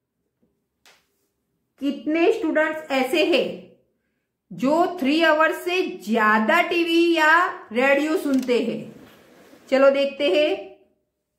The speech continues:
तो कहाँ है ये three आवर? ये रहा। तो three आवर से ज्यादा में, ये three आवर में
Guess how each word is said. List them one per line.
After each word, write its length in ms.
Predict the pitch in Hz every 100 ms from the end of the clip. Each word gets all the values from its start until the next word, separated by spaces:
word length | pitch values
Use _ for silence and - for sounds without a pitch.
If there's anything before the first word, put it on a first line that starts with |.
| _ _ _ _ _ _
तो 100 | 285
कहाँ 280 | 285 294 294
है 140 | 311 302
ये 140 | 302
three 220 | 277 302 294
आवर? 260 | 285 294
ये 200 | 285 285
रहा। 280 | 285 330 285 359 - - _ _ _ _ -
तो 100 | 311 -
three 300 | - 285 339
आवर 320 | 330 302 311 320
से 220 | 370 359 262
ज्यादा 540 | 185 254 254 269 320 311
में, 360 | 247 - - - _ _ _ _ _ _ -
ये 180 | 262 277
three 160 | 302 302
आवर 220 | 311 302
में 140 | 302